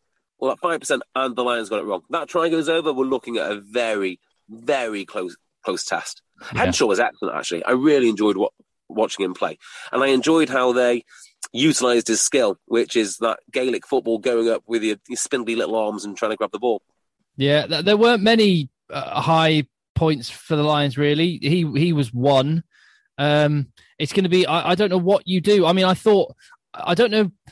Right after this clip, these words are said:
Speaker 2: I, it's, I'm trying to parse out w-, how much of the poor Lions' performances was just simply that South Africa are a really, really good team. But the back three looked all at sea yesterday.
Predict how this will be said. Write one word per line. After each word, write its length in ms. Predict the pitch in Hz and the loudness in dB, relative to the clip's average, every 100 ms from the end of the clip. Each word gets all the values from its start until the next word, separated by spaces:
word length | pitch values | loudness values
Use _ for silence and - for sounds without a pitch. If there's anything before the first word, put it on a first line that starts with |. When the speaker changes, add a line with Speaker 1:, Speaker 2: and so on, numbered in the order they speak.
| - - | -16 -10
Speaker 2:
I, 120 | 160 - | -8 -6
it's, 200 | 185 - | -8 -4
I'm 120 | 180 | -4
trying 200 | 185 233 240 | 0 2 2
to 60 | |
parse 460 | - 220 202 175 202 | 2 2 2 2 0
out 300 | 151 113 - _ _ | 0 0 -4 _ _
w-, 100 | 143 - - _ - | -16 -14 -20 _ -10
how 240 | - 190 | 0 2
much 360 | 196 196 - - | 4 2 0 -2
of 320 | 175 143 - _ _ 147 | -2 -2 -12 _ _ -8
the 120 | 165 | -8
poor 340 | - 196 175 | -4 0 2
Lions' 240 | 165 156 143 | 2 2 -2
performances 540 | 147 180 160 135 127 | -4 -2 -2 -2 -4
was 80 | 120 | -4
just 220 | 151 139 | -4 -2
simply 340 | - 156 - 131 | -2 -2 -2 -2
that 220 | 127 - | -2 -4
South 220 | - 131 | -4 -2
Africa 440 | 135 - 131 135 127 | -2 -4 -4 -2 -2
are 240 | 127 123 120 | -2 -2 0
a 20 | |
really, 400 | 117 131 120 117 | 0 0 0 -2
really 300 | 120 113 110 | -2 0 -2
good 160 | 117 | -4
team. 260 | - 147 113 | -4 -2 -2
But 160 | - - | -2 -6
the 80 | |
back 340 | 117 196 170 - | -2 -2 -2 -8
three 460 | - 156 127 104 107 | -6 -2 0 0 0
looked 420 | 117 - - - _ - | -2 -4 -10 -20 _ -4
all 240 | 156 135 | 0 0
at 100 | 120 | -2
sea 180 | - 131 | -4 -4
yesterday. 560 | 110 98 - 98 107 | -2 -4 -6 -4 -4